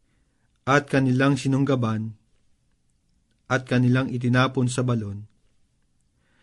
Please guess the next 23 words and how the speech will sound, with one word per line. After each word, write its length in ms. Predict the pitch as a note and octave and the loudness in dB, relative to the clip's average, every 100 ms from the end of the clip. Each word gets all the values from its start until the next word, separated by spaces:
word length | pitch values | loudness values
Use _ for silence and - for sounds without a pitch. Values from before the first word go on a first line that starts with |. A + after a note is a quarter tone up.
| _ _ | _ _
at 180 | - B2 | -10 -6
ang 180 | C#3+ C3+ | -2 2
balon 400 | B2+ B2 C3 B2 | 4 4 2 0
ay 120 | A#2 A#2+ | -4 -2
tuyo, 440 | A#2 G#2+ G2+ - _ - | -2 -2 -4 -10 _ -4
walang 320 | A2+ A2 G2+ | -2 -2 -4
tubig. 400 | G#2 F#2 F2+ A2 - _ _ _ _ _ _ _ _ _ _ _ _ - | -8 -10 -12 -16 -20 _ _ _ _ _ _ _ _ _ _ _ _ -2
At 240 | C#3+ - | 0 2
nagsiupo 720 | D#3 D3+ - D3+ C#3+ D#3 D#3+ D3+ | 4 4 4 4 4 6 6 6
upang 240 | C3+ D3 C#3+ | 2 2 0
kumain 640 | D3 C3+ B2 A#2+ B2 B2+ - _ C3+ | 2 2 4 2 2 -2 -6 _ -2
ng 140 | C#3 | 0
tinapay, 720 | C#3 C3 A#2 A2 G#2+ A2 A2 _ _ _ _ _ _ _ _ _ _ _ _ _ | 2 4 2 2 -4 -4 -8 _ _ _ _ _ _ _ _ _ _ _ _ _
at 220 | A#2 B2+ B2+ | -2 0 2
kanilang 480 | B2+ B2 A#2+ C3 | 2 4 4 2
itiningin 640 | B2 B2+ C3 B2 B2 B2 A2+ | 0 0 2 4 4 4 2
ang 80 | G#2 | -2
kanilang 400 | A#2 A#2+ C#3 D3 | 0 2 2 2
mga 180 | C#3+ | 0
mata 360 | C#3 C3 A#2+ G#2+ G#2+ _ - | 0 -2 -4 -6 -8 _ -2
at 240 | C3+ C#3+ C#3+ | 2 2 4
tumingin 380 | C3 B2 A#2+ A2 | 4 6 6 2
sila. 420 | G#2 G#2 G#2+ | -2 -2 -4